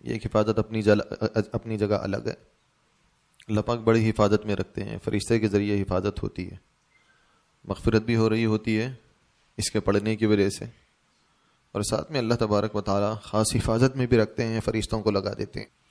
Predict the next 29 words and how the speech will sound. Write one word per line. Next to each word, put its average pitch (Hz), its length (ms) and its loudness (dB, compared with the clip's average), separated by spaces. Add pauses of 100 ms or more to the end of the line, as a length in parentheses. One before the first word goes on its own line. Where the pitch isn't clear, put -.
(680)
تو 120 80 -2
کچھ 131 180 0
فضیلتیں 127 640 4
اس 120 120 -4
کے - 80 0
حوالے 104 340 4
سے 107 180 0
اس - 120 -4
سے 107 60 0
پہلے 104 260 2
عرض 98 160 0 (100)
کی 104 180 -2
گئی 87 200 0
تھیں۔ 95 200 -8 (1500)
اور - 80 -4
قرآن 113 320 2
پاک 135 280 0
کی 135 80 -4
ایک 127 280 0
واحد 104 360 2
وہ 120 180 2
آیت 107 340 2
ہے 120 120 -2
جس 113 200 -2
میں 113 80 -2
اللہ 107 160 0
تبارک 101 440 0
و 104 60 0
تعالیٰ 98 360 0